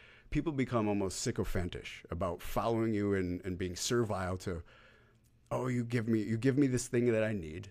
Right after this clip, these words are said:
So you're, you know, you're great, you're awesome." And they, they kiss their ass, and these people become, um,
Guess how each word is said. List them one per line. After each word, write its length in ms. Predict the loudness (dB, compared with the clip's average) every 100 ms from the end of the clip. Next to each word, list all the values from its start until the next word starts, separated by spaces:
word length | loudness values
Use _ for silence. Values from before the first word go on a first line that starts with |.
| -10
So 160 | -2 2
you're, 340 | 4 4 2 -2
you 120 | -2
know, 160 | 0 0
you're 180 | 0 -2
great, 360 | -4 -2 -2
you're 200 | -2 -4
awesome." 420 | -4 -6 -4 -2
And 140 | 0 0
they, 200 | 0 -4 -6
they 100 | -6
kiss 240 | -4 -6
their 200 | 0 0
ass, 220 | 2 0
and 80 | -2
these 80 | 0
people 240 | 2 2
become, 580 | 0 0 0 0 -2 -4 -12 _ -20 _ -20 _ -16
um, 540 | -10 -8 -8 -8 -8